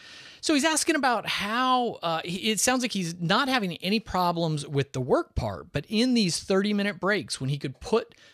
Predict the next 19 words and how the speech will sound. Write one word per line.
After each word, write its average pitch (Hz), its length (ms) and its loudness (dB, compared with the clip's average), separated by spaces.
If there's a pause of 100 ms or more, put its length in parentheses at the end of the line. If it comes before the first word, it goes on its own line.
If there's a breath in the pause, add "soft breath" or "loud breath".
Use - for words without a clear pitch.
(140 soft breath)
the 170 80 0
time 175 520 0
to - 140 -4
good 147 320 0
use 165 180 -2
for 135 200 -2
himself, 135 720 0 (520 soft breath)
he 190 220 0
just 170 340 2
wastes 143 340 0
the 143 120 0
time, 120 580 -2
you 143 80 -2
know, 123 80 2
watching 120 460 2
videos 117 560 -2
and 113 300 -4
messing 127 260 0
around. 175 460 -2